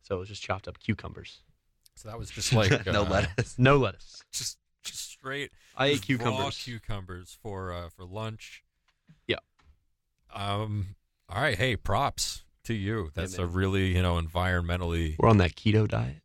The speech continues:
Speaker 2: <laughs> Uh, oh God, no! It's, I actually had a, I, like, only ate, like, half of my lunch sandwich,
Speaker 1: Mm.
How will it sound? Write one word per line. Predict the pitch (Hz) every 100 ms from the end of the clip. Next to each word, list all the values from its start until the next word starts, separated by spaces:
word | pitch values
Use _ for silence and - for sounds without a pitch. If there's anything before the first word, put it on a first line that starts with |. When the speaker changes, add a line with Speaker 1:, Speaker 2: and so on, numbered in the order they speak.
| -
Speaker 2:
<laughs> | - - 87 - 90 95
Uh, | - 95 - 92 98 - 95 - - - _ _ _ _ - -
oh | 127 123 95 -
God, | - 85 82 80
no! | 87 110 110 104
It's, | 107 - - - _ _ _ _ _ _
I | 107
actually | 143 120
had | 98
a, | 90 98
I, | 104 104 107
like, | 135 92 92
only | 107 98 85
ate, | 85
like, | 80
half | - 78 78
of | 87
my | 82 76
lunch | 78 80 80 -
sandwich, | 82 80 76 76 107
Speaker 1:
Mm. | 104